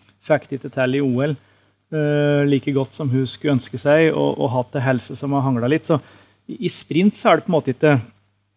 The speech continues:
så veldig mye annerledes enn det har vært, og så har vi Maria Hart Smelling som vant junior-V M, vi har Kristin Fossnes som ser ut til å være i fin utvikling, som begge er på rekruttlaget, Amalie Os tok N M-sølv,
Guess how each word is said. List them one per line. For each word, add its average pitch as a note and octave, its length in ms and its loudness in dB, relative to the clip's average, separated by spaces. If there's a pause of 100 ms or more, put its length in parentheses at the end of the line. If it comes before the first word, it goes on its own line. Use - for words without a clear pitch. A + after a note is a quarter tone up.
(100)
så - 160 -6
veldig C3 560 2
mye C#3+ 140 0 (100)
annerledes A#2+ 560 -2
enn D3 80 -4
det D3+ 140 -4
har C#3+ 260 -2
vært, A3 240 0
og C#3+ 80 -6
så - 100 -4
har B2 80 -2
vi A#2+ 80 -4
Maria A#2+ 300 -2
Hart A#2+ 220 -8
Smelling E3+ 420 -2
som E3 140 -6
vant D#3 180 -2
junior-V D3+ 460 0
M, C#3 100 0
vi - 20 2
har A#2+ 80 0
Kristin B2+ 380 -6
Fossnes D3+ 560 -4
som D#3 100 -8
ser C3+ 220 -4
ut - 80 -16
til D3 80 -4
å C#3 60 0
være C3+ 100 0
i - 80 -6
fin C#3 160 -2
utvikling, C#3+ 420 -8
som C#3+ 300 -6
begge C3 240 2
er B2 80 -4
på C#3 100 -2
rekruttlaget, C#3 720 2 (340)
Amalie B2 400 0
Os F#3+ 320 2
tok E3+ 220 -2
N D#3 240 4
M-sølv, D#3 400 2